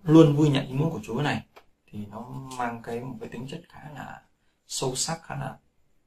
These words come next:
tuyệt vời, và có thể là Lộc và các bạn chúng ta, ừ, chưa đạt đến thì chúng ta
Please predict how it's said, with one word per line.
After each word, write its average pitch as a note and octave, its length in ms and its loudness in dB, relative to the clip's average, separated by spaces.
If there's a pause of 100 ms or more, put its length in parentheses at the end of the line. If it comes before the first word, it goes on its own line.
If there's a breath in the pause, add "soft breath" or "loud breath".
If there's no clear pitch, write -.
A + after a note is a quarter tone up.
(100)
tuyệt A2+ 180 -2
vời, G#2+ 260 2 (460)
và G2 380 -6 (180)
có - 160 -4
thể - 120 -10
là A2 140 -6
Lộc G#2+ 260 -2
và A2 100 -10
các B2+ 120 -12
bạn - 260 -2 (760)
chúng B2+ 160 -12
ta, B2+ 380 2 (380)
ừ, - 60 -20 (440)
chưa D3 200 4
đạt - 180 -2
đến A2+ 260 -8 (340)
thì G#2+ 180 -8
chúng C3 100 -12
ta B2 220 -6